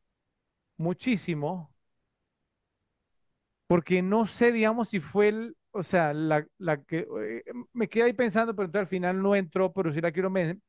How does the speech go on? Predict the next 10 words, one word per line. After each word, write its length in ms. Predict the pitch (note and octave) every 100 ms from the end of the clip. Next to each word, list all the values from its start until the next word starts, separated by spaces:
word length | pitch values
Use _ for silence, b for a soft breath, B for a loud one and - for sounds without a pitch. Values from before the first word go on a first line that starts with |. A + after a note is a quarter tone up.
| -
mencionar, 500 | D#3 - C#3 D#3 - _ _ _
y 120 | - E3+
es 140 | E3+ -
L 220 | G#3+ G3+
A 40 |
Confidential, 680 | F#3 F#3+ C#3+ E3 G#3+ F3+ C#3
Los 160 | C3+ C3
Ángeles 280 | E3 E3+ D#3
al 100 | C#3+
Desnudo. 400 | C#3 E3+ A2+